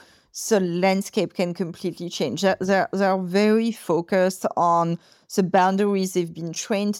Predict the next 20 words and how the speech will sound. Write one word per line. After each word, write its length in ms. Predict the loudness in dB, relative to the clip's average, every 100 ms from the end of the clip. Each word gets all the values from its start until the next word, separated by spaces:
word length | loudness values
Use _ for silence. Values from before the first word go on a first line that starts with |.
| -4
to 120 | -4
have. 500 | -2 -2 -2 -2 -2 0
And, 500 | 2 4 4 2 -2 -8 -20 -20 -8 0
uh, 460 | 4 4 4 2 2
you 160 | 2
know, 100 | 4
nutrition 540 | 4 0 -2 -6 -2 -2
is 160 | -2
a 60 | -2
good 180 | 0 0
example. 560 | -2 0 0 0 0
Like, 240 | 2 0 0
there's 200 | -2 -2
so 500 | -8 -4 0 2 0
many 400 | -2 -6 -10 -12
healthcare, 920 | -2 0 0 0 0 2 2 0 -2
uh, 680 | 2 4 4 4 4 2 0
you 120 | -2 0
know, 160 | 0
organizations 1080 | 0 2 0 0 -2 -2 -4 -2 -2 -2 -6